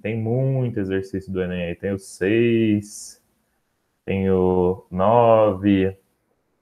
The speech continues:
tem o dez, ah, não, dez não, né? Tem o doze, tem o treze. Ah, o enem adora gráfico,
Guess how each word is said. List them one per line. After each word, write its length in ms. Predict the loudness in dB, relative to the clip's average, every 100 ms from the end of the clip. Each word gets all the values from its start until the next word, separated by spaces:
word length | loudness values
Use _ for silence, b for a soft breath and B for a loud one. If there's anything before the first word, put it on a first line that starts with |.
| _
tem 120 | -4
o 80 | -2
dez, 880 | 2 2 4 4 2 2 0 -4 -4
ah, 80 | -4
não, 120 | 0
dez 200 | -2 -2
não, 100 | -4
né? 180 | -6 -6 -10 _ -6
Tem 100 | -2
o 100 | 0
doze, 1040 | 2 6 6 6 6 2 0 0 0 -2 -8 _ _ _ _ _ _ _ -2
tem 140 | 2
o 80 | 2
treze. 1040 | 0 2 4 6 6 4 0 0 0 -2 -6 2
Ah, 260 | 4 6
o 80 | 6
enem 240 | 6 4
adora 320 | 6 8 10 8
gráfico, 580 | 6 2 -2 -8 -14